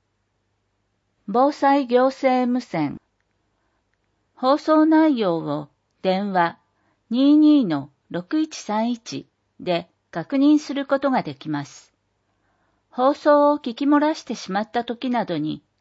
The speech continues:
ご利用ください。町のコイン。日立のコインは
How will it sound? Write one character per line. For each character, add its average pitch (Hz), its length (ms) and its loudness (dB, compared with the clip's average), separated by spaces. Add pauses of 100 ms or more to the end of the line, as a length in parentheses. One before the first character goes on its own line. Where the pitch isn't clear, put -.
ご 156 120 -6
利 196 140 -6
用 220 160 -2
く 196 140 -18
だ 180 120 -4
さ 180 220 -8
い。 135 140 -12 (2000)
町 196 340 -2
の 302 160 6
コ 285 260 2
イ 226 140 2
ン。 135 180 -2 (1040)
日 - 160 -20
立 302 320 0
の 214 100 2
コ 233 240 2
イ 214 140 2
ン 175 140 -2
は 139 240 -2